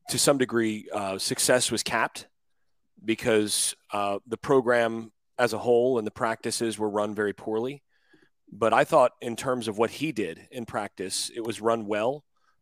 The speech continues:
Uh, and he, uh, he, he's a good coach. Uh, I, I got a chance to, to get a, a, some sense of what he does in terms of how he teaches. And, and,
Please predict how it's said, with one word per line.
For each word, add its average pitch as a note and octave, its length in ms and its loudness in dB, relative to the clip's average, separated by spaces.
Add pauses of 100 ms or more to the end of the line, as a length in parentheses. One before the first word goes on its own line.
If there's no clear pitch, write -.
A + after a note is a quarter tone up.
(200)
Uh, G2+ 300 -4 (200)
and G#2+ 480 -4
he, A#2 360 -8 (380)
uh, G#2 140 -4
he, A2 200 -10
he's A2+ 220 -6
a A2+ 40 -12
good A#2 160 -2
coach. - 440 -4 (600)
Uh, F#2+ 260 -4 (120)
I, A2 200 0
I A2 80 -2
got A2 180 4
a G#2 60 -2
chance A#2 400 -2
to, G#2+ 340 2 (240)
to G#2+ 420 -4 (680)
get A#2 180 4
a, A2+ 300 0
a, C3 140 -6
some C3+ 300 2
sense C3 300 0
of A2 100 -6
what A#2+ 120 2
he A2+ 80 -2
does A#2 440 2
in A#2 120 -6
terms A2 300 -6
of G2+ 80 -6
how A2+ 260 -2
he A#2 160 -4
teaches. C3+ 540 -6
And, G2 260 -8
and, G2 300 -10